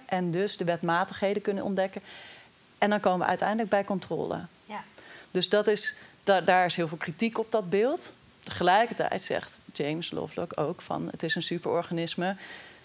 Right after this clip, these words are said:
Speaker 1: waar jij onderdeel van bent en wat zoveel groter is dan jij, dat jij nooit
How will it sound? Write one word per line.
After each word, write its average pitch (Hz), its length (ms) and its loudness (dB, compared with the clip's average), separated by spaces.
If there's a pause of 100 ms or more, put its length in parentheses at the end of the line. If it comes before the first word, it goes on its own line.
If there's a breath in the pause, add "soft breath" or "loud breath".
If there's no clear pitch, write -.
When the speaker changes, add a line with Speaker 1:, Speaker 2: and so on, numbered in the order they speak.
(180 loud breath)
Speaker 1:
waar 170 240 4
jij 170 120 4
onderdeel 185 520 0
van 165 200 -2
bent 165 500 -2
en 170 360 -2 (100)
wat 170 400 -2
zoveel 175 440 0
groter 180 420 0
is 170 160 -2
dan 160 160 -2
jij, 151 240 -2
dat 160 240 -2
jij 156 240 2
nooit 160 480 -2